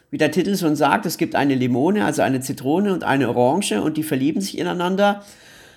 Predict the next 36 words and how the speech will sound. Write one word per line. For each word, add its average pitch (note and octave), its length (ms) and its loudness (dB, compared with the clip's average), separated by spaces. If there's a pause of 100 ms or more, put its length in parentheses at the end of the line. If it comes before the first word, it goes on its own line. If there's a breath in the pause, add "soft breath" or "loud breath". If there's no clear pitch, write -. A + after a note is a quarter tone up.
(140 loud breath)
Das D#3 260 -4
Interessante D#3 680 2
ist, F3 400 0
äh, D#3 400 4
die, C#3+ 340 0
äh, C3 440 0
Orange D3+ 500 2
ist - 180 -2
ein D3 200 0
Flüchtling F#3+ 440 0
aus D#3 200 0
Marokko, D#3 440 2
die F3 140 -2
nach, D#3 320 0
äh, F#2 260 -2
mit D3 180 -2
einem B2+ 320 2
Boot E3+ 400 0
nach D3 180 0
Italien C#3+ 580 2
kommt D3+ 280 -2
und D3+ 140 -2
dort D#3+ 160 -2
auf - 140 -4
die, C3 240 -2
äh, C3 340 0 (540 loud breath)
auf - 160 -6
die D3+ 140 0
Zitrone, D#3 720 2
äh, C3 220 -2
trifft, E3 500 -4
und D#3 180 -4
die D#3 60 -2
verlieben E3 360 0
sich D#3 180 -6
ineinander. C3 800 2